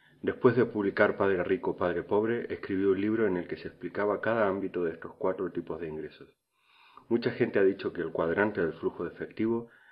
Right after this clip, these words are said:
es lo más importante que he escrito porque trata de asuntos fundamentales para quienes están listos para realizar cambios verdaderos en su vida. El cuadrante de flujo de efectivo representa los distintos métodos en que se genera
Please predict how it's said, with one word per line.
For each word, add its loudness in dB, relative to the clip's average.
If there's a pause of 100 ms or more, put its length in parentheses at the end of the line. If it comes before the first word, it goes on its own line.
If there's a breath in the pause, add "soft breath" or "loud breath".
(100)
es 2
lo 6
más 2
importante -2
que -2
he -6
escrito -8
porque -4
trata 0
de 0
asuntos -10
fundamentales -4 (600 soft breath)
para 2
quienes 0
están -4
listos -4
para -2
realizar -2
cambios -2
verdaderos -6
en -10
su -12
vida. -12 (1900 loud breath)
El 2
cuadrante 8
de 4
flujo -2
de -2
efectivo 0
representa -2
los -2
distintos -4
métodos -4
en -6
que -10
se -12
genera -6